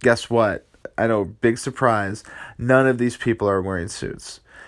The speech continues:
They're wearing their, um, maybe a uniform, um, in a manufacturing facility. Maybe they're wearing s-, uh, steel-toed boots. What you wanna do is, even before you get there,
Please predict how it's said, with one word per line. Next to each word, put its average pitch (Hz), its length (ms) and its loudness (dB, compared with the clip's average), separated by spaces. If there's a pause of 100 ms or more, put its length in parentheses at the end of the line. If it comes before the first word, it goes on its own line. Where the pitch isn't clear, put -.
(180)
They're 113 180 4
wearing 101 440 -2
their, 90 400 -2
um, 85 340 -4
maybe 98 260 -2
a 85 80 -4
uniform, 113 1200 -2
um, 98 300 -2
in 85 100 -4
a 104 60 0
manufacturing 104 680 -2
facility. 107 560 -2
Maybe 95 300 -4
they're 92 100 -4
wearing 90 220 -6
s-, - 300 -16 (100)
uh, 76 120 -2
steel-toed 98 640 -4
boots. 110 440 -2 (520)
What 131 280 2
you 127 80 0
wanna 123 400 2
do 113 480 2
is, 98 600 -2 (100)
even 107 440 -2
before 123 600 2
you 113 240 -2
get 107 360 0
there, 76 440 -8